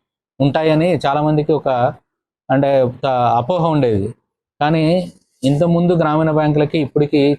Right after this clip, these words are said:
చాలా వ్యత్యాసం ఉంది. తెలంగాణ గ్రామీణ బ్యాంకులో మేము,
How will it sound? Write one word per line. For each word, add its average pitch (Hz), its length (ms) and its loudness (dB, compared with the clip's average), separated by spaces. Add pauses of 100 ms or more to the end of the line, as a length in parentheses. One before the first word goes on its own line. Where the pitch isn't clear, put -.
చాలా 143 160 -2
వ్యత్యాసం 139 500 -2
ఉంది. 123 280 0 (480)
తెలంగాణ 160 480 0
గ్రామీణ 147 280 0
బ్యాంకులో 139 580 0 (540)
మేము, 147 300 0